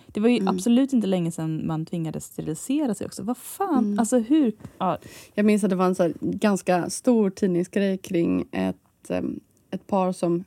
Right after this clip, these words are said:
Speaker 2: då levde som ett heteropar. De hade barn som var ganska stora. Varav, eh, pappan kom ut som kvinna.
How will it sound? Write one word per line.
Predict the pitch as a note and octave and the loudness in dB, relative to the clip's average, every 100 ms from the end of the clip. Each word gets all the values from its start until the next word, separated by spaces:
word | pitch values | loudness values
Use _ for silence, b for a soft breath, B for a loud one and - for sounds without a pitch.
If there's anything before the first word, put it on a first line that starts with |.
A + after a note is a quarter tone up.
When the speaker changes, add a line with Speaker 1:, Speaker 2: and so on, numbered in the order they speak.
| - | -8
Speaker 2:
då | F3 E3+ - | -2 0 2
levde | F#3+ F#3+ G3 | 2 2 2
som | A3 G3+ | 2 0
ett | G3+ | 0
heteropar. | F3+ - - C#3+ C4+ C#4 F#3+ | -2 -2 -4 -2 -2 -4 -6
De | F3+ F3 - | 0 0 0
hade | F3 F#3+ D#3 - - | -2 -2 -2 -4 -8
barn | - D#3 - F3+ | -4 -2 -2 -6
som | - - | -6 -6
var | - - | -6 -10
ganska | F3+ - | -10 -10
stora. | F#3 G3 G3 C4 C#4 b b b b b b - | -4 0 2 0 -2 b b b b b b -2
Varav, | G3 F#3+ F#3 E3 E3+ | 2 4 2 0 0
eh, | E3+ F#3 F#3+ - _ _ _ - | 0 0 -4 -12 _ _ _ -10
pappan | F3 - - - D#3 - | -10 -10 -4 0 2 0
kom | - F3+ - | 0 2 2
ut | D#3 - - | 0 -4 -12
som | - G2+ D3+ F#3+ - | -6 -4 -4 -6 -2
kvinna. | A3+ G#3+ B3 | 2 4 2